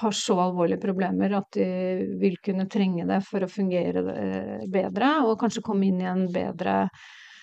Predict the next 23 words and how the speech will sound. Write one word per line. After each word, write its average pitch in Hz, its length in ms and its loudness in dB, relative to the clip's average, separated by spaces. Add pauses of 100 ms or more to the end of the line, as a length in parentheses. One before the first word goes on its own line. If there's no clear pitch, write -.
(180)
eh, 196 880 -4
fungering. 214 800 6
Men, 214 400 2
men 214 260 2
min 208 220 2
mening 196 400 2
som 190 300 -2
barnepsykiater 185 680 -2
er 185 300 6
at, 190 260 -6
eh, 185 480 0 (160)
vi 196 160 2
har 180 320 2
ikke 202 260 -4
gode 202 300 0
nok 196 160 -2
studier 190 720 -2
til 185 400 -2
å - 0 -
si 190 580 -4
at 202 300 -8
barn 185 420 2
over 196 220 -2